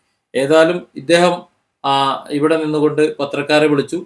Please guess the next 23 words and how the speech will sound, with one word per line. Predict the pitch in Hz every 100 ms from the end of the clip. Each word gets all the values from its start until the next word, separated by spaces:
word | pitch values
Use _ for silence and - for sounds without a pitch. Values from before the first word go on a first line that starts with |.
| -
പത്രക്കാര് | 131 135 135 143 147
വന്നു, | 143 147 170 -
പത്രക്കാർ | 131 135 143 135
റിപ്പോർട്ട് | 117 147 143
ചെയ്യാൻ | 143 143
തുടങ്ങി, | 139 139 147
മീഡിയക്കാർ | 120 139 143 139
എത്തിയെന്ന് | 127 147 147
പറഞ്ഞപ്പോ, | 139 135 143 143 147 - _ _ _ -
ആ, | 131 131
ഈ | 139
ബാബു | 135 131 139 147 -
സഖാവ് | 143 131 143 147
മുങ്ങി. | 139 127 139 185 - _ _ _ -
അവര് | 139
വിളിച്ചിട്ടും | 139 143 143 - 156
രക്ഷയില്ല, | 143 139 143 147
ആരും | 139 143 156
വിളിച്ചിട്ടും | 143 139 143
രക്ഷയില്ല. | 135 131 147 143 160
ഏതായാലും | - 123 139 139 139 151 _ _ _ 120
എണ്ണ | 131 156 185
നിറച്ച്, | 160 - 135